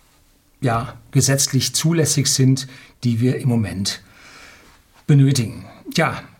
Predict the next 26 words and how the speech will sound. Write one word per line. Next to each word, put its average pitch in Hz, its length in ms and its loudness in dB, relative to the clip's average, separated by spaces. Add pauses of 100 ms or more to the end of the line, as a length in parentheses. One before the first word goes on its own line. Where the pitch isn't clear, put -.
(100)
es - 180 -2
gibt - 580 -2
einige 143 360 0
Stimmen, 277 640 0 (460)
zahlreiche 127 560 -4
Stimmen, 220 440 0
darunter 123 400 -2
auch - 140 -4
Ärzte, 220 640 -2 (500)
die 123 140 2
haben 151 100 2
sich 160 180 0
zu 123 200 -2
Wort 120 160 -6
gemeldet 151 300 2
und 139 40 4
haben 135 140 4
gesagt, 127 240 -2
die 139 80 4
Pandemie 131 460 2
ist 135 120 0
alles 123 320 0
Fake. - 680 -4 (800)
Tote 120 240 0
gibt's 135 200 2
immer. 143 340 4